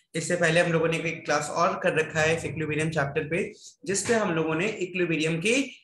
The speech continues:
अ, इक्विलिब्रियम constant को डिफाइन किया था, rate of forward reaction, backward reaction, इन सब चीजों को समझा था, केसी की value देखा था किस किस तरीके से चेंज होती है।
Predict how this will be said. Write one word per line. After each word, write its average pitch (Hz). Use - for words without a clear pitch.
अ, 156
इक्विलिब्रियम 165
constant 170
को 175
डिफाइन 165
किया 165
था, 156
rate 156
of 175
forward 151
reaction, 156
backward 151
reaction, 151
इन 156
सब 156
चीजों 156
को 160
समझा 156
था, 160
केसी 180
की 185
value 160
देखा 151
था 180
किस 175
किस 160
तरीके 151
से 156
चेंज 165
होती 170
है। 165